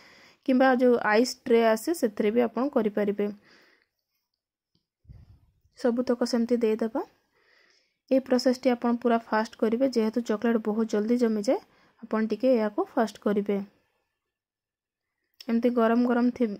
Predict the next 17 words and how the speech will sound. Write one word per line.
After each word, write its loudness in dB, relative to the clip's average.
ଥିଲାବେଳେ 2
ହିଁ 2
ଆପଣ -4
ଏହାକୁ -4
ଦେଇଦେବେ। -2
ଏହା 2
ବନେଇବା 2
ବହୁତ 2
ହି -4
ସହଜ। 0
ଆପଣ 2
ଦେଖିକି -2
ତ 2
ଜାଣିପାରୁଥିବେ -2
କେତେ -2
ସହଜରେ -2
ହେଇପାରୁଛି। -2